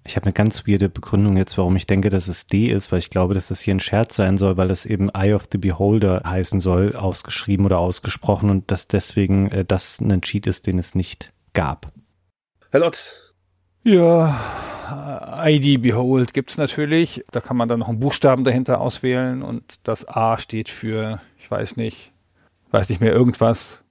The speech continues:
Speaker 3: Map oder irgendwas. Also den gibt's jedenfalls und die anderen gibt's eigentlich auch alle, bis auf den bei A vielleicht, den kenn ich nicht.
Speaker 2: Also ist Ihre Antwort A, I D D I Y.
Speaker 3: Ja.
Speaker 2: Herr Schmidt.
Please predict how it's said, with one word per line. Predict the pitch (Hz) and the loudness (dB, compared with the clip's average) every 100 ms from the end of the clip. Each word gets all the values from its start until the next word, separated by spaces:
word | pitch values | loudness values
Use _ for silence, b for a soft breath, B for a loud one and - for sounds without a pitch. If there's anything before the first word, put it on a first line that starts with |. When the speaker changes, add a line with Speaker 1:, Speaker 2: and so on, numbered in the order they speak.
| _ _ | _ _
Speaker 3:
Map | 104 123 - - - | 0 0 -2 -16 -6
oder | 120 | -2
irgendwas. | 120 127 - 127 - | 0 0 0 0 0
Also | 110 110 | -2 -2
den | 110 | -2
gibt's | 131 - | -4 0
jedenfalls | 139 123 123 123 - | 0 2 2 2 -2
und | 117 113 - B B B B B B - | -8 -8 -10 B B B B B B 0
die | 147 | 4
anderen | 160 160 | 4 2
gibt's | 131 131 | 0 0
eigentlich | 123 123 | 0 4
auch | 117 110 | 2 4
alle, | 117 117 | 4 4
bis | 104 - | 4 4
auf | 123 - | 4 2
den | 117 104 | 0 2
bei | 101 - | 2 2
A | 101 | 2
vielleicht, | 110 117 - - | 0 -2 -4 -4
den | 113 | -8
kenn | 107 104 | -6 -6
ich | 107 | -6
nicht. | 120 - - - _ _ _ _ _ | -8 -12 -16 -20 _ _ _ _ _
Speaker 2:
Also | - 120 | 2 2
ist | 113 | 2
Ihre | 113 101 | 2 2
Antwort | 90 101 - | 0 0 0
A, | 95 - 85 - _ _ _ - | -2 -2 -2 -8 _ _ _ -2
I | 107 | 0
D | 101 95 | 2 0
D | 87 87 - | 0 -2 -4
I | 90 95 - - | -2 -4 -4 -10
Y. | 87 92 - - _ - | -2 0 0 -4 _ -2
Speaker 3:
Ja. | 123 B B B B B _ _ _ | -2 B B B B B _ _ _
Speaker 2:
Herr | - 123 | 0 0
Schmidt. | - 92 90 - - | 0 -2 -2 -6 -14